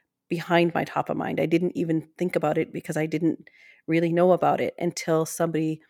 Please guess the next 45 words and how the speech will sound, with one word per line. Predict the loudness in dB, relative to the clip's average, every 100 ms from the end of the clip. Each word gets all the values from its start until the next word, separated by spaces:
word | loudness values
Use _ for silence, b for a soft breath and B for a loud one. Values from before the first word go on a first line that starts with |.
| b b _ _ -20 -2
brought | 2 2
it | 0
to | -2
my |
attention | -2 -2 -6 -4 -4 -4 -6 -6
as, | -4 -4 -6
"Hey, | -4 -2 -2 -4
you | -2
know, | 0 0
I | 0
think | 0 0
this | -2 -6
is |
something | -6 -4 -2 -2
you'd | -2
wanna | -4 -4 -4 -8 b b
check | -8 -4
it | -2
out | -2 -4
and | -6 -4
be | 0
interested | 0 -2 -8 -4
in." | -4 -6 B B B 2
And | 4
then | 4
as | 2
soon | 0
as | 2
I | 2 0
did | -4
that, | 0 2 0 -2
I, | -2 -4 -8 -16 -8
you | -4
know, | -2
did | -2 -4
the |
same | -4 -4 -4
thing | -4 -6
to | -2 -2 -2 -2
another | -4 0 2 0
friend | -2 -6 -4
of | -4
mine | -6
who's | -2
also | -2 -2 -4